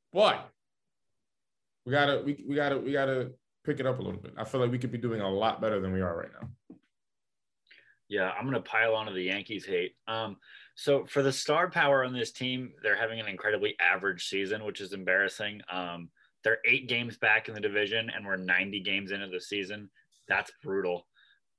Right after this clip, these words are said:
Speaker 2: Um, they're probably gonna have a strong run in them somewhere, maybe. But so far, I've been incredibly underwhelmed and loving it. Um, but my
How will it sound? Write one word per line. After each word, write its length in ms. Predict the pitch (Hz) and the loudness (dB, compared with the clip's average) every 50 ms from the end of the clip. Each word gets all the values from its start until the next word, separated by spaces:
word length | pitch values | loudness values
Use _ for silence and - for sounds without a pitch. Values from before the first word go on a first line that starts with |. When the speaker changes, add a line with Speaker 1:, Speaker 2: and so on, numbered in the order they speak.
| _ 95 | _ -6
Speaker 2:
Um, 320 | 98 98 98 95 92 - - - - - | -4 -4 -4 -6 -8 -12 -16 -20 -8 0
they're 120 | 127 147 147 | 2 2 2
probably 380 | 143 160 143 147 151 156 156 | 4 2 4 4 4 2 0
gonna 160 | 143 156 156 143 | 0 0 0 2
have 180 | 143 147 139 | 2 2 0
a 60 | 139 | 0
strong 340 | 135 - 151 143 135 139 135 | -2 0 2 2 2 2 2
run 160 | 135 135 135 | 0 0 0
in 80 | 139 139 | 0 0
them 120 | 139 135 | -2 -4
somewhere, 600 | 135 - 110 107 120 127 131 131 135 135 139 135 - _ _ _ _ _ _ _ _ - | -4 -4 -6 -6 -4 -2 2 4 4 4 4 2 -2 _ _ _ _ _ _ _ _ -2
maybe. 520 | 87 87 95 104 107 123 135 139 151 143 - _ - - _ _ _ _ _ _ _ _ | 0 2 2 2 0 0 -2 -2 -4 -6 -12 _ -20 -20 _ _ _ _ _ _ _ _
But 240 | 104 98 92 85 - - _ _ _ - - _ - | 0 2 2 0 0 -6 _ _ _ -20 -20 _ -12
so 200 | - - 123 113 | -6 -2 -2 0
far, 160 | - 110 104 | 0 2 0
I've 120 | 107 101 | 0 0
been 80 | 107 107 | -2 -6
incredibly 360 | 104 95 - 107 107 98 107 | -6 -2 0 0 2 2 2
underwhelmed 560 | 101 101 98 98 95 95 95 95 98 98 95 - - - | 0 2 0 -2 0 2 2 0 0 -2 -8 -10 -8 -8
and 180 | 98 92 92 82 | -6 -6 -8 -8
loving 360 | - 95 95 98 92 101 104 | -4 -2 -2 0 0 -2 -2
it. 180 | 107 104 104 - - _ _ _ _ _ _ _ _ _ _ _ _ _ - | -2 -2 -2 -2 -6 _ _ _ _ _ _ _ _ _ _ _ _ _ -4
Um, 140 | 101 110 110 | -4 2 4
but 120 | 113 113 | 4 4
my 120 | 127 127 | 4 4